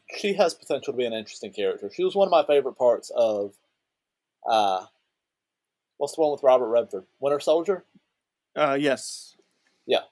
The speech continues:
Speaker 1: I really liked her in that role, uh,
Speaker 2: Okay.
Speaker 1: for that movie. With
Speaker 2: Yeah.
Speaker 1: her being, like, on the inside in the finale, I thought she did a really good job with that.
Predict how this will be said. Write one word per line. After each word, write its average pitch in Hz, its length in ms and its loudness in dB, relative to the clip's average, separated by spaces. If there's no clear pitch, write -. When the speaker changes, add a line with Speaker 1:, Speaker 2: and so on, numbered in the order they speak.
Speaker 1:
I 143 60 6
really 185 280 6
liked 135 240 6
her 117 320 0
in 120 220 -8
that 110 220 2
role, 92 400 -4
uh, 53 260 -6
Speaker 2:
Okay. 196 200 -4
Speaker 1:
for 143 100 0
that 113 260 2
movie. 101 360 -8
With 143 120 0
Speaker 2:
Yeah. 202 120 6
Speaker 1:
her 135 80 6
being, 123 220 -2
like, 113 300 0
on 127 100 0
the 120 120 -4
inside 117 420 0
in 113 80 -6
the 113 80 -10
finale, 117 420 2
I 107 80 2
thought 117 180 -4
she - 100 -16
did 117 120 -4
a 107 40 -2
really 107 220 -4
good 107 160 -8
job 110 200 -2
with - 100 -20
that. 113 320 -2